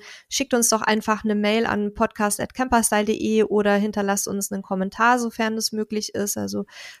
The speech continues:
ähm, zum Beispiel auf unserer Seite. Dann,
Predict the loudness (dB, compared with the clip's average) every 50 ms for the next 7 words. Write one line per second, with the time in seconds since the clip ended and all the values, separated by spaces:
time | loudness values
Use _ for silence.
0 | _ -2 -2 0 0 0 -2 -4 -6 -4 -2 -2 -2 0 2 0 0 0 -2 -2
1 | 0 0 2 2 0 0 2 2 4 4 4 4 2 2 2 4 4 2 0 -4
2 | -12 -20 -20 -20 -18 _ 0 2 2 4 4 2 0